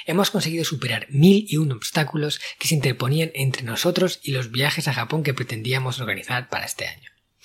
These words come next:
Los que me escucháis de forma habitual sois conscientes de que en un episodio anterior anuncié la apertura de las fronteras de Japón al turismo a partir del diez de junio. Lo hice muy alegre y sin todavía saber la letra pequeña que los japoneses estaban elaborando para esa apertura.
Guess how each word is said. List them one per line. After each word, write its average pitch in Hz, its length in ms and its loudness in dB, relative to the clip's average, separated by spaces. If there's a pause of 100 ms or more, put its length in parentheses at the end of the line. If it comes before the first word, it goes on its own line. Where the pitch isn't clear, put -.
(320)
Los - 140 2
que 214 80 8
me 202 60 8
escucháis 240 340 4
de 262 80 4
forma 208 220 4
habitual 131 360 -2
sois 147 220 0
conscientes 139 580 0
de 123 100 -4
que 113 100 -6
en 120 80 -2
un 160 80 2
episodio 165 380 0
anterior 127 520 -4
anuncié 117 520 -2
la 160 100 2
apertura 123 420 -4
de 139 80 -2
las 113 160 -4
fronteras 127 600 -6 (360)
de 135 100 2
Japón 156 380 2
al 117 220 0
turismo 180 420 2
a - 140 -2
partir 185 380 0
del 117 200 -2
diez 123 200 -4
de 110 80 -4
junio. - 380 -14 (280)
Lo 151 100 6
hice 220 160 12
muy 220 200 8
alegre 214 280 8
y 139 60 0
sin 131 160 -4
todavía 131 340 0
saber 160 320 -2
la 143 80 0
letra 143 380 0
pequeña 151 640 0 (240)
que 156 100 0
los 135 140 0
japoneses 143 540 -4
estaban 143 440 -4
elaborando 135 760 0
para 107 180 -6
esa 107 200 -6
apertura. - 560 -10